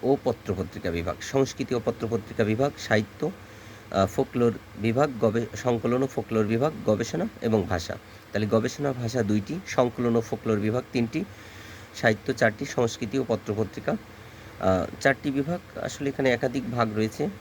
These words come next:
পুস্তক, পাঠ্যপুস্তক বিভাগ, প্রাতিষ্ঠানিক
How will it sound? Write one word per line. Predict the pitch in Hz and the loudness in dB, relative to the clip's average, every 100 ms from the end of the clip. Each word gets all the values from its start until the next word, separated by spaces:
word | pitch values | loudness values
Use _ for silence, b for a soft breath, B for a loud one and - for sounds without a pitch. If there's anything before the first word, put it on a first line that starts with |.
| - | -8
পুস্তক, | 135 - 131 117 - - - - - - - | -8 -6 -4 -4 -8 -18 -20 -18 -18 -18 -2
পাঠ্যপুস্তক | 117 - 143 139 - 127 | 0 0 -2 -4 -2 0
বিভাগ, | 117 127 131 - | 0 0 -2 -2
প্রাতিষ্ঠানিক | 107 123 - 123 | -2 -2 0 0